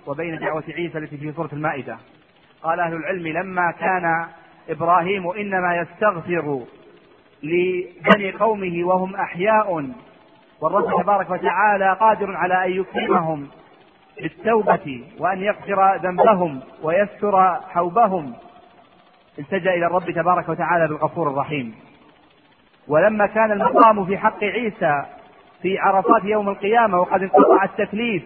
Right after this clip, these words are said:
ولم يبق إلا الحساب، اعتذر إلى الرب تبارك وتعالى وتوسل إليه بالعزة والحكمة، لأنه لا يليق بأحد أن يعتذر إلى المشركين. وأي شرك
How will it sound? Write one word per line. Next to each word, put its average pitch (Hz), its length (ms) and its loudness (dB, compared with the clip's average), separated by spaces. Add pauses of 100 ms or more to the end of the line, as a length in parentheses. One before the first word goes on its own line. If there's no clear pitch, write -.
(500)
ولم 202 320 0
يبق 220 480 4
إلا 226 800 2
الحساب، 180 800 0 (1600)
اعتذر 180 460 0
إلى 175 140 2
الرب 175 240 0
تبارك 170 340 2
وتعالى 185 300 2
وتوسل 180 400 0
إليه 185 360 -4
بالعزة 170 520 -10
والحكمة، 160 360 -8
لأنه 180 300 0
لا 214 120 2
يليق 233 300 -2 (1080)
بأحد 220 440 0
أن 226 360 -2
يعتذر 233 640 0
إلى 220 160 0
المشركين. 208 640 -6 (1120)
وأي 254 340 2
شرك 269 280 -2